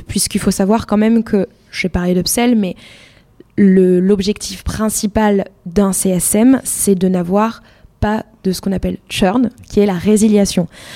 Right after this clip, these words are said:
Donc on peut être aussi, euh, objectivé sur, euh, le taux de résiliation,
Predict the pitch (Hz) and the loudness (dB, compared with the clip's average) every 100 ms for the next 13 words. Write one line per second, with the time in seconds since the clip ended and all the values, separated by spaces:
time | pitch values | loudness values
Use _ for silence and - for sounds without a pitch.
0 | - 202 190 196 190 220 233 233 196 - | -2 0 0 -2 -2 0 -2 -2 -4 -4
1 | 240 254 - 185 180 180 180 180 - - | 0 0 2 0 -2 -2 -6 -8 -12 -20
2 | - - - - 208 208 214 - 196 196 | -20 -20 -4 0 0 0 -2 -4 0 0
3 | 247 - - - - 233 240 - - 180 | 0 -6 -20 -10 0 2 2 -4 -4 -2
4 | 175 175 175 175 - 185 185 254 202 190 | -2 -4 -4 -6 0 0 2 2 2 0
5 | 185 175 - 240 | 0 -4 0 0